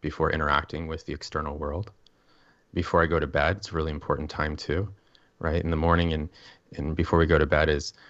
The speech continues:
when I think our, our psyche is most permeable. So really protecting that time, that we have very intentional inputs during that time. And then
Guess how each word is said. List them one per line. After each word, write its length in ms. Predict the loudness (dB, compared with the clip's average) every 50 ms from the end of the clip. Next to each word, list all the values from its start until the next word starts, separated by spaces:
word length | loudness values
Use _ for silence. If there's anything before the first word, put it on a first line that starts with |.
| -20 _ -8
when 160 | -6 -2 0
I 100 | 0 0
think 320 | 0 -2 -4 -4 -2 0
our, 180 | 0 0 0 0 -2
our 80 | -2
psyche 380 | -2 0 -2 -2 -2 0 -2 -4
is 100 | -2 -2
most 340 | -2 -2 -2 -4 -6 -12 -18 _ -12
permeable. 680 | -8 -2 0 0 2 2 0 0 0 0 -2 -2 -6 -10 _ _ _ _ _ _ _ _ _
So 200 | -6 -2 0 2
really 200 | 4 4 4 4
protecting 600 | 2 0 -4 -2 -2 -2 -2 -2 -2 -4 -4 -2
that 200 | -2 -4 -6 -6
time, 340 | -4 -2 -2 0 0 -4 -6 -10 -16 -20 _ _ _ _ _ _
that 80 | -8 -4
we 80 | 0 0
have 140 | 0 2
very 200 | 4 4 4 4 2
intentional 580 | 0 -2 -4 -4 -4 -4 -4 -4 -4 -4 -2
inputs 600 | -2 -2 -4 0 0 0 0 0 -2 -8 -10 -12 _ _ _ _ _ _ _ _ -2
during 180 | 2 4 4 4
that 160 | 4 2 2
time. 340 | 2 0 2 2 2 0 -4 _ _ _ _ _ _ _ _ _ -20 -20 _ _ -20 -20 _ -6 -4
And 140 | 0 2 4
then 320 | 4 6 6 4 2